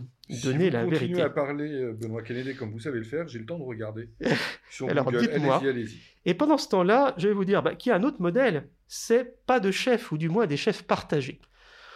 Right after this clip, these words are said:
Speaker 2: On a ça en France, qui est le directoire, avec ses cinq directeurs. Ça n'a pas été un grand succès, ça s'est fini par le coup d'État militaire de Napoléon Bonaparte. Mais on a un autre modèle, c'est Saint-Marin. Vous avez deux capitaines régents qui sont élus par le Grand Conseil Général pour six mois.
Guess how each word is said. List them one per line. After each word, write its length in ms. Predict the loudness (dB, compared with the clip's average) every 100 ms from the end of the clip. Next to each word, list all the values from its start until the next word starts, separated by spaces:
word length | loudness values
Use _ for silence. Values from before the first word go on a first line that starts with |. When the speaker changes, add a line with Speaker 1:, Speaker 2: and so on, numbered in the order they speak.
| -20 -6
Speaker 2:
On 140 | 2 4
a 80 | 4
ça 220 | 4 4
en 100 | 4
France, 420 | 2 2 2 -2
qui 100 | -2
est 20 |
le 100 | -2
directoire, 680 | 0 0 0 -2 2 4 4
avec 220 | 2 -2
ses 140 | -2 -4
cinq 340 | 0 0 2
directeurs. 540 | 2 0 0 0 0 0
Ça 120 | -8
n'a 60 | -2
pas 80 | -2
été 160 | 0
un 60 | 0
grand 140 | 0
succès, 400 | -2 -4 0 2
ça 140 | 2 0
s'est 60 |
fini 140 | 0 0
par 140 | 0
le 80 | -2
coup 140 | -2
d'État 420 | -2 -2 2 2 2
militaire 500 | 0 0 2 2 2
de 300 | 0 2 2
Napoléon 340 | 2 2 2 2
Bonaparte. 520 | 0 0 -4 -10 -16 -20 -18 -16 -6 6
Mais 80 |
on 100 | 8
a 60 | 8
un 60 | 6
autre 160 | 4
modèle, 380 | 2 2 -2 -4 -16 _ _
c'est 140 | -4
Saint-Marin. 560 | 2 4 4 4 0 -4 -6
Vous 180 | 0 2
avez 160 | 2
deux 240 | 0 2 4
capitaines 500 | 2 2 2 2 4
régents 400 | 2 2 2 0
qui 120 | -4
sont 220 | -2 0
élus 460 | 0 0 -2 -6 _
par 120 | -4
le 80 | -2
Grand 300 | -2 2 2
Conseil 280 | 2 0 0
Général 340 | 2 0 -2
pour 220 | -2 -4
six 160 | -4 -6
mois. 300 | -6 -8 -10